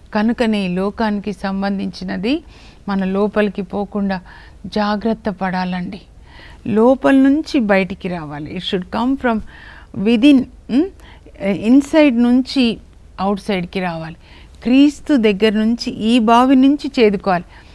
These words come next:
ఎందుకంటే ఈ లోకమంతా కూడా సైతాను అధికారం క్రింద ఉంది. కనుక నువ్వేం చూస్తున్నావు, ఏం వింటున్నావు, ఏం మాట్లాడుతున్నావు, ఈ బయట నుంచి లోపలికి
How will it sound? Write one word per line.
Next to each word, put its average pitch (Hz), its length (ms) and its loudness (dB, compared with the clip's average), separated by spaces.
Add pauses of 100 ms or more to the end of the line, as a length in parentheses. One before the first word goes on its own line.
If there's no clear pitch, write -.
(220)
ఎందుకంటే 240 500 2
ఈ 202 40 2
లోకమంతా 233 800 0
కూడా 240 380 0 (400)
సైతాను 254 580 2
అధికారం 220 560 0
క్రింద 196 280 -2
ఉంది. 185 280 -2
కనుక 190 360 -4 (540)
నువ్వేం 220 440 4
చూస్తున్నావు, 220 1040 0
ఏం 220 340 2
వింటున్నావు, 240 680 2 (440)
ఏం 254 220 4
మాట్లాడుతున్నావు, 214 680 0 (400)
ఈ 226 40 2
బయట 220 440 4
నుంచి 294 420 2
లోపలికి 220 580 0